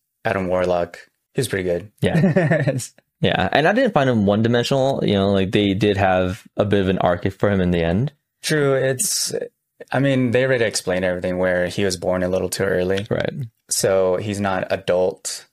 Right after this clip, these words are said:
Speaker 1: like, fully fledged Adam Warlock. But Adam Warlock is freaking O P. So, like,
Speaker 2: He's so strong.
Speaker 1: he can actually take on Thanos when he's, like, fully, um, what is it? Re-, I don't know.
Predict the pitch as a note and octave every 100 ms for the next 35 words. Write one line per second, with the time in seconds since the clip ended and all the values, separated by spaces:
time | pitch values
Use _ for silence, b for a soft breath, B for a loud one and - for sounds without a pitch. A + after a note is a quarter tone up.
0 | _ _ G2 E2+ - F#2+ F#2 F2 G2 F2+
1 | E2 F#2+ F#2 F#2 G2 G#2 G#2 - _ F#2
2 | A#2 F3 A#2 G2+ F2+ - - F#2+ F2 E2
3 | E2 - E2+ E2 - F2 E2 E2 - F#2+
4 | - - E2+ - - - B2 A#2+ A2+ A2
5 | G2+ G#2 F#2 - F#2 F2 E2+ B2+ A#2+ G2
6 | F2+ F#2 F#2+ F#2 F2+ F2 - - F#2 F2
7 | F2 E2+ E2+ A#2+ _ - F2 E2 F2 G2+
8 | A#2 _ F#2 E2 D#2+ - _ _ _ _
9 | _ G2+ F#2+ _ - F2+ E2 D#2+ G#2